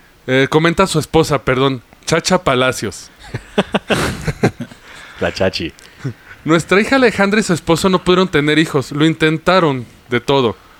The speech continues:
Speaker 1: Fueron a todos los médicos, todos los remedios. Luego llegaron a la zona de silencio y concibieron.
Speaker 2: Ah, chinga.
Speaker 1: Dos años después regresaron y concibieron de nuevo.
Speaker 2: O sea que para que este güey se reproduzca tiene que ir.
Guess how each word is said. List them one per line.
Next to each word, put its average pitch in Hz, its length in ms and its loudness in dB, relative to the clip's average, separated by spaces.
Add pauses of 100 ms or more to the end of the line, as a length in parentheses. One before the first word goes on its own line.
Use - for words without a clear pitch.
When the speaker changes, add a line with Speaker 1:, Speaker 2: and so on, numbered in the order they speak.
(320)
Speaker 1:
Fueron 180 200 4
a 175 60 -6
todos 185 120 2
los 165 140 2
médicos, 190 680 0
todos 180 160 2
los 165 120 4
remedios. 151 480 0
Luego 190 280 4
llegaron 160 260 0
a 196 40 2
la 175 60 2
zona 196 180 0
de 190 40 0
silencio 175 420 -2
y 147 80 -4
concibieron. 139 760 0 (220)
Speaker 2:
Ah, - 140 -6
chinga. - 420 -6
Speaker 1:
Dos 175 200 2
años 214 260 2
después 185 520 -2
regresaron 156 640 2
y 151 80 -4
concibieron 139 600 0
de 143 100 2
nuevo. 147 340 0 (680)
Speaker 2:
O 95 100 -6
sea 110 160 2
que 113 100 -2
para 90 160 -2
que 101 80 -6
este - 120 -2
güey 107 140 4
se 110 80 2
reproduzca 98 540 0
tiene 101 240 -2
que 104 100 -2
ir. 104 100 -4